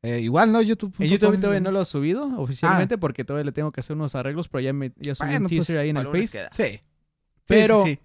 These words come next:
Speaker 2: a nosotros nos pueden seguir en iTunes. Por favor, ahí nos dan una reseña que nos ayuda a crecer. En SoundCloud, TuneIn, Evox, Stitcher. Estamos, este, subiendo ya poco a poco videos más interesantes en YouTube.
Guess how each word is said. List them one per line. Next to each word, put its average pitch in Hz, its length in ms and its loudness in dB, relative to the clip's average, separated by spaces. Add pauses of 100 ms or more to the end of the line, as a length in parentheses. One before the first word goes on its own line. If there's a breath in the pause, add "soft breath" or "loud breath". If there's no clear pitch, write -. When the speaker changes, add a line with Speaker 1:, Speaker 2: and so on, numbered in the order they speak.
(300)
Speaker 2:
a 151 180 2
nosotros 175 400 2
nos 160 160 0
pueden 170 280 0
seguir 160 380 0
en 160 180 -2
iTunes. 214 340 -4
Por 156 140 -6
favor, 147 280 -6
ahí 151 120 -4
nos 151 140 -6
dan 151 160 -4
una 147 300 -4
reseña 147 440 -8
que 147 120 -8
nos 123 200 -6
ayuda 151 380 -4 (400)
a 123 160 -2
crecer. 214 680 -2 (320)
En 139 180 -2
SoundCloud, 226 560 0 (140)
TuneIn, 214 500 0
Evox, 180 720 -4
Stitcher. 170 640 -4 (100)
Estamos, 139 560 -4
este, 120 300 -8
subiendo 139 360 0
ya 139 160 0
poco 143 260 -6
a 123 60 -10
poco 135 380 -6
videos 131 320 -6
más 165 220 -4
interesantes 151 640 -4
en 117 120 -6
YouTube. 143 380 -6